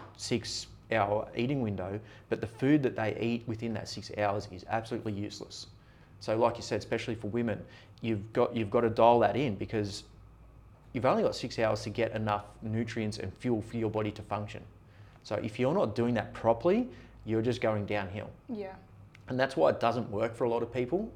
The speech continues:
Speaker 1: and a lot of people give up on it because they're doing it wrong and they don't have that basic understanding of nutrition. So you need to go in, into it with a decent understanding or some guidance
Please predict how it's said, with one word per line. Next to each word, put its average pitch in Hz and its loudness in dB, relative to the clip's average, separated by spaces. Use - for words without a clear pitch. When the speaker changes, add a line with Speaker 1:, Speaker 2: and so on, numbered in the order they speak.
Speaker 1:
and 110 -4
a 107 2
lot 110 2
of 110 -4
people 107 -4
give 107 -4
up 107 -2
on 147 0
it - -6
because 113 -2
they're 107 4
doing 107 0
it 101 -6
wrong 110 2
and 104 -2
they 101 0
don't 107 -2
have 110 -8
that 107 -4
basic 104 -4
understanding 104 -4
of 101 0
nutrition. 110 -6
So 110 2
you 117 -2
need 120 0
to 185 -4
go 151 6
in, 123 -2
into 120 -2
it 101 -2
with 120 -2
a 110 -2
decent 113 -2
understanding 113 -4
or 110 0
some 107 -6
guidance 107 2